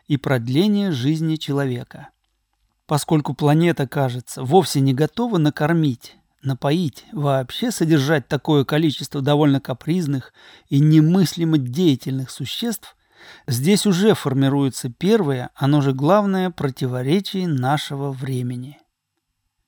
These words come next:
Человек стал жить намного дольше, чем когда-то. В восемнадцатом веке средняя продолжительность жизни европейского аристократа равнялась тридцати пяти годам.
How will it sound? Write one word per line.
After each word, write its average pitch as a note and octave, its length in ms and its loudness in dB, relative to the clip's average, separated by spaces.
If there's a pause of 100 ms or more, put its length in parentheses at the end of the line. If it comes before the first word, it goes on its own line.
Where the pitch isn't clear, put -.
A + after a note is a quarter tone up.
(640)
Человек D3 540 0
стал G3+ 380 2
жить F#3 260 -2
намного F3+ 480 0
дольше, F3+ 500 0
чем F#3 240 -4
когда-то. C#3 680 -6 (1160)
В B2 220 -6
восемнадцатом E3+ 800 0
веке D3+ 540 -4
средняя D#3 720 0
продолжительность D3+ 1120 0
жизни C3+ 460 -2
европейского C3 920 -2
аристократа C#3+ 720 -2
равнялась E3 600 0
тридцати D#3 640 -6
пяти E3+ 360 -10
годам. C3+ 520 -4